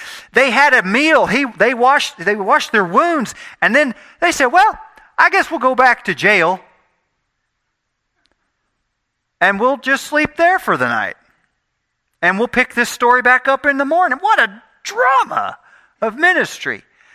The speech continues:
Man, I don't know of a temperament in any one of us here in this room would be so willing to be so flexible with the, with, with the work. I, I,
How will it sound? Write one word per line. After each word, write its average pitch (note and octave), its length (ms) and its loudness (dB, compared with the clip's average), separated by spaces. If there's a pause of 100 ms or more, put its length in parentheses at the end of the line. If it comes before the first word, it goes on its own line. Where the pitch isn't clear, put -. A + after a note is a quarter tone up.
(500)
Man, D#3 180 0
I F3 140 4
don't D#3 160 -2
know C#3+ 120 0
of B2 80 -6
a A#2 40 -6
temperament F3 580 -4
in B2+ 120 -14
any F#3+ 200 -10
one F#3 220 -2
of A#2+ 100 -4
us A#2 160 -2
here B2+ 160 -2
in A#2 80 -4
this A#2 220 -8
room A#2+ 200 -4
would - 180 -14
be A2+ 120 -10
so D3 280 -4
willing A#2+ 380 -4
to G#2 60 -20
be G#2+ 160 -12
so A#2+ 280 -6
flexible - 720 -6 (1080)
with C3 260 -8
the, G2+ 80 -10 (180)
with, B2+ 160 -6 (200)
with - 200 -10
the A#2 60 -12
work. A2 540 -6
I, C#3+ 140 -4
I, E3+ 80 0